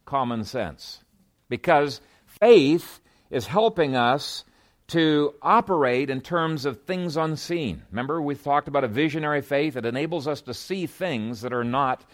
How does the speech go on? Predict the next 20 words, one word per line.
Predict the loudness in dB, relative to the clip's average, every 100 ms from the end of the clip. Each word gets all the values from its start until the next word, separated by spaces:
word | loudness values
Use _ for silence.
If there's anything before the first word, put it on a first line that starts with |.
| _ _ _
there. | 0 2 2 0 -8 _ _ _ _ -10
The | -8
kingdom, | -6 2 2 2 0 -4 -8 _ _ _ _ _ -8
the | 0
whole | 6 6
kingdom | 4 -2 0 0 -2 -2
that | -2
God | 2 4 4
has | 2 -2 0
given | 0 0 -4
to | -4 0
us | 0 -2
is | -6 -2
living | 2 2 2 0
by | 2 0
faith | 0 -4 0 0 -2
and | -4 -2
not | -2 -2 -2
by | -2 -2
sight. | -4 -4 -6 -8